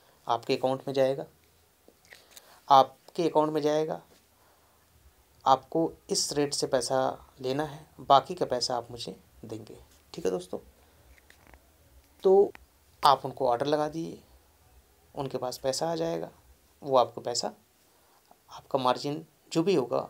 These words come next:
पाँच परसेंट, दस परसेंट आप रख के ही client को बताइएगा, जिससे कि उसमें आपको कम से कम पाँच से दस परसेंट का profit हो। और starting में दोस्तों ज़्यादा नहीं, सिर्फ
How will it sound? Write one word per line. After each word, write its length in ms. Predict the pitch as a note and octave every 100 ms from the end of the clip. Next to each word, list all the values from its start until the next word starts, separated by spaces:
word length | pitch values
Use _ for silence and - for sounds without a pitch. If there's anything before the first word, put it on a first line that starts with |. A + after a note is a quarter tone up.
| -
पाँच 180 | C3 B2
परसेंट, 340 | - C3 C#3
दस 140 | B2+ B2
परसेंट 360 | C3 - C#3
आप 160 | C#3 C3
रख 140 | C3 -
के 80 | -
ही 100 | F3+
client 300 | C3 A#2+ A#2
को 120 | -
बताइएगा, 480 | A#2 A#2 A#2+ C3 D3 _ _ _ _ _ _ -
जिससे 220 | C#3 -
कि 160 | E3 F3
उसमें 220 | C#3+ D3+
आपको 200 | C3 -
कम 180 | C3 B2+
से 140 | B2
कम 220 | - C3+ C#3+ -
पाँच 160 | A#2
से 120 | A#2 -
दस 160 | A#2
परसेंट 340 | A#2 A#2 B2 A#2+
का 80 | -
profit 400 | B2 A2+ - - - -
हो। 120 | - - _ _ _ _ _ _ - -
और 200 | D#3 D#3
starting 380 | D#3 - F3+ G3
में 100 | G3
दोस्तों 420 | F#3 F#3 G3+ G3+ - _ - C#3
ज़्यादा 260 | D3 D#3+
नहीं, 140 | E3+ D#3+
सिर्फ 180 | -